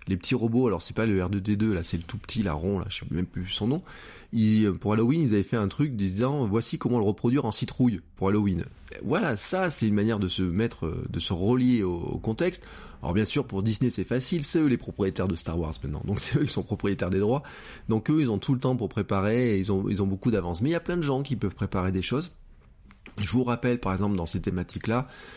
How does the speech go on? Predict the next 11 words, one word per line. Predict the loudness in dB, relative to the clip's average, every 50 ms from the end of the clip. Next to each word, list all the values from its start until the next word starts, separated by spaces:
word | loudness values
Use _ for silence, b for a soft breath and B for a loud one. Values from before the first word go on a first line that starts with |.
| B B B B -4
euh, | 0 2 2 4 4 2 2 2 2 2 2 0 0 0 0 0 0 0 -2 -2 -4
parce | -4 -6 -6 -2
que | -2 -2
ça | 0 0 -2
fait | -2 -2
partie | -2 -2 -2 -2 0 0
des | 0 2 2 2
événements | 2 2 2 2 2 0
préparés | 0 -2 -4 -4 -4 -4 -2 -2
à |
l'avance, | -2 -2 -2 0 0 0 0 -2 -4